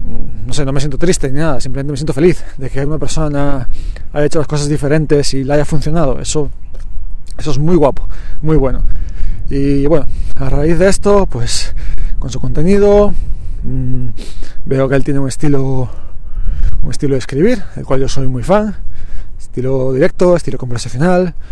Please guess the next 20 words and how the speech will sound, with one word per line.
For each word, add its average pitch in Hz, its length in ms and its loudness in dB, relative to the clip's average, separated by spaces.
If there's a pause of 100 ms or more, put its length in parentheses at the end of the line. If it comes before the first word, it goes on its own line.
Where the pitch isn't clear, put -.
(560)
un 131 160 -10
estilo 127 600 -6
sincero, 170 600 0 (360)
eh, 120 220 -8
escribe 135 260 -4
con 135 100 -6
personalidad, 127 540 -2
con 127 180 -12
su 202 180 -4
personalidad, 147 680 -4 (640)
que - 60 -8
esto - 120 -6
es 151 40 -4
muy 151 100 -2
importante, 139 420 -4
y 135 40 -2
ahora 135 120 -2
voy 135 80 0
a - 20 0
hablar 131 260 -4